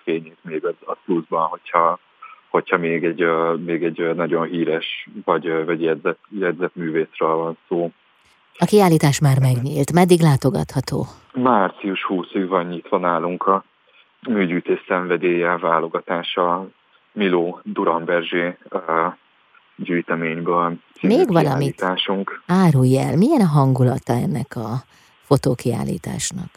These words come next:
Speaker 1: Hát szerintem ez az egyik legizgalmasabb része alapvetően a tárlatnak, hogy, ö, ö, ez ugye valamennyire betekintést ad, vagy hát nem valamennyire, hanem betekintést nyújt, ö, abba az ízlésbe, abba a gondolkodásmódba,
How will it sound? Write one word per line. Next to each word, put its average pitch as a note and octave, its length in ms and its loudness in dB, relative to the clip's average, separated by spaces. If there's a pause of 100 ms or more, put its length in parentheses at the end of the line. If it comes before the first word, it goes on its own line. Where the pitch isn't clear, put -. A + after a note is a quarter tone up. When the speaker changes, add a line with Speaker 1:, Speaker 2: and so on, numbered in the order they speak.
(560)
Speaker 1:
Hát - 140 -2
szerintem F3 260 0
ez G3 100 2
az F#3 80 -4
egyik D3+ 220 0
legizgalmasabb A#2 840 0
része A2 320 -2
alapvetően G#2+ 560 -2
a G#2+ 100 -4
tárlatnak, A2+ 800 -2 (680)
hogy, G#2 420 0
ö, G#2+ 500 0 (100)
ö, G#2+ 720 -2
ez G#2 100 -4
ugye A2 180 0
valamennyire G#2+ 460 2
betekintést F#2+ 840 -4
ad, F#2 160 0
vagy F#2+ 120 -18
hát - 100 -14
nem F#2 120 -6
valamennyire, F#2+ 440 0
hanem F#2+ 180 -6
betekintést F#2+ 640 -6
nyújt, F#2+ 200 -8 (380)
ö, F#2+ 80 -4 (540)
abba F#2+ 260 0
az F2 140 -2
ízlésbe, F2 840 -2
abba F2+ 420 0
a E2+ 60 0
gondolkodásmódba, F2 1500 -4